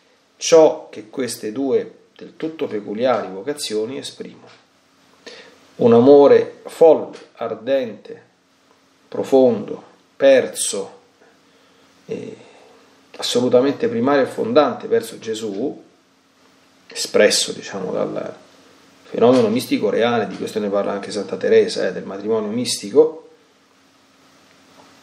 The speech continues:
e l'imitazione di Cristo. E che cosa ha fatto Cristo? "Cristo patì per noi", scrive San Pietro,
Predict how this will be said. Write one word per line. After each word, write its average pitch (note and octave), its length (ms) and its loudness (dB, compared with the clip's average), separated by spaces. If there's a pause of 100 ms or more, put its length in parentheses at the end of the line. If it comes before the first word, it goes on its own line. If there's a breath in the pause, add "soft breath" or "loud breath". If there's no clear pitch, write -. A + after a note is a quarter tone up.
(680)
e E3+ 420 2 (640)
l'imitazione A#2 720 -2 (480)
di G2+ 120 -12
Cristo. - 380 -16 (1700)
E G#2 120 2
che - 100 -10
cosa A#2+ 240 6
ha G#2+ 60 0
fatto F#2+ 320 -2
Cristo? A2+ 420 -6
"Cristo - 480 -2
patì A#2 360 0
per G#2+ 260 2
noi", A2 320 4
scrive G#2 320 -4
San G#2 180 -6
Pietro, D#3 560 2